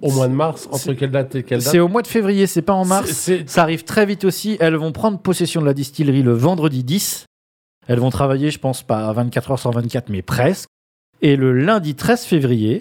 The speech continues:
Speaker 2: au soir, elles donneront à voir l'avancée de leurs travaux, où elles en sont.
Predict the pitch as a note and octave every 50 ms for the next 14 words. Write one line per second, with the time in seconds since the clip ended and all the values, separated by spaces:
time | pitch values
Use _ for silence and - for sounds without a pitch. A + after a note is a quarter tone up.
0 | - _ - C3+ B2 - - A2 G2 A#2+ D3+ C#3+ B2 B2 B2+ C#3 C#3 C#3 D3 D3+
1 | C3+ A#2+ A2 A2 A#2 A2+ C3 F3 F#3 - - - - - _ - D3+ E3 F#3 F#3
2 | E3+ E3+ D#3+ - - E3 D3+ C3+ C3 B2+ - - B2+ A2+ G#2+ A2+ A2+ A#2+ C#3+ E3
3 | - - - - - E3 E3 E3+ D#3+ C#3+ C3+ C3+ C3+ B2+ - - C3 C#3+ E3+